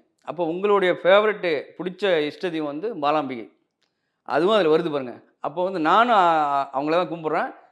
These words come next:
என் மூலம் வந்து உங்களுக்கு வந்து இன்னைக்கு வந்து நீங்க அதுக்கு செவ்வாய்க்கிழமை இன்னைக்கு வந்து முருகனை பத்தி தெரிஞ்சுக்கணுங்கிறது விதி. பிரபஞ்சத்தோட, பிரபஞ்சத்தோட ரகசியம் நிறைய விஷயம் இருக்குதுங்க. இந்த பிரபஞ்சம் இப்ப சொன்னல, செவ்வாய் வந்து தான் ஆளும் கிரகம் அப்படின்னு அதுக்கு நிறைய உதாரணம் இருக்குது.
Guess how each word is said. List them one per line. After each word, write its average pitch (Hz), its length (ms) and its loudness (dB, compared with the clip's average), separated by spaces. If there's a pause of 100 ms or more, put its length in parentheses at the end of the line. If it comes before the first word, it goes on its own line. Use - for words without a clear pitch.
(180)
என் 220 240 0
மூலம் 240 220 -2
வந்து 208 180 -4
உங்களுக்கு 175 280 -4
வந்து 170 140 -6
இன்னைக்கு 139 180 -8
வந்து 139 220 -6 (560)
நீங்க 151 160 0
அதுக்கு 165 220 -4
செவ்வாய்க்கிழமை 160 480 0 (160)
இன்னைக்கு 147 280 -4
வந்து 165 180 -6 (200)
முருகனை 156 320 -6
பத்தி 143 160 -12
தெரிஞ்சுக்கணுங்கிறது 139 640 -8 (140)
விதி. 131 220 -12 (220)
பிரபஞ்சத்தோட, 151 520 -2 (240)
பிரபஞ்சத்தோட 175 600 -4
ரகசியம் 143 420 -4
நிறைய 180 480 2
விஷயம் 185 240 -4
இருக்குதுங்க. 156 300 -4 (440)
இந்த 143 120 0
பிரபஞ்சம் 170 400 -2
இப்ப 160 120 -8 (120)
சொன்னல, 180 320 -2
செவ்வாய் 180 560 2
வந்து 156 340 -4 (280)
தான் 151 200 0 (240)
ஆளும் 151 300 0
கிரகம் 120 300 -6 (280)
அப்படின்னு 123 300 -10
அதுக்கு 123 140 -8
நிறைய 160 380 -2
உதாரணம் 160 340 0
இருக்குது. 120 240 -10